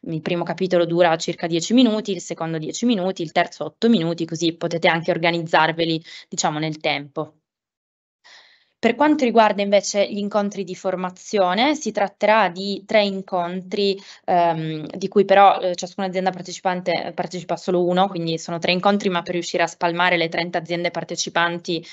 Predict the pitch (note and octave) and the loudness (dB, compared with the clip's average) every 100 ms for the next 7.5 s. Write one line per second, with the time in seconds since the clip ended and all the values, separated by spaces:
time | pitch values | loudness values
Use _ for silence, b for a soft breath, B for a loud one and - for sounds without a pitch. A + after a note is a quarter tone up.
0 | B B - D#3 - - E3+ E3 E3 E3 | B B -2 -2 -2 -4 -4 -2 0 0
1 | F3 E3+ E3+ F3 E3+ - - F3 E3+ F3+ | 4 4 4 0 -2 -6 -6 -2 2 6
2 | G#3+ - B B B F#3+ F3+ E3+ E3 E3+ | 6 4 B B B 4 6 4 0 -6
3 | - G3+ G#3 F3+ F3+ - F#3+ F#3 G3 F#3 | -4 -2 0 0 -2 -2 -2 2 2 2
4 | F3+ F3 - E3+ G3 F3 D#3 E3 - F3+ | 0 -2 -10 -4 2 2 2 -4 -8 -6
5 | F3 F3 G3 F#3 G#3+ B3+ B3+ E3+ E3+ F3 | -8 -6 -2 -2 -2 -2 -4 -6 -2 2
6 | F#3 F3 - F#3 G#3+ A3 F#3 E3 D#3+ D#3+ | 4 2 -2 -6 -4 -4 -6 -6 -8 -8
7 | C#3+ C3+ G3+ A#3+ | -10 -2 2 2